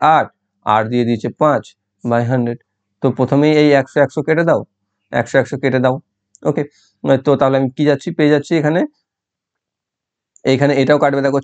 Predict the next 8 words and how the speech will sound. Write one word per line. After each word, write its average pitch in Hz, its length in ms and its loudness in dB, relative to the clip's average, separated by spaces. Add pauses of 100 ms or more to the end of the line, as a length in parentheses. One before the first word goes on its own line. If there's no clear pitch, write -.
ছয়, 131 300 2 (920)
নয় 120 240 2 (120)
মানে 117 140 0 (100)
নব্বই, 117 420 0 (1400)
এখানে 123 220 2 (140)
শূন্য 127 280 2 (160)
শূন্য 127 220 0 (160)
কেটে 131 180 0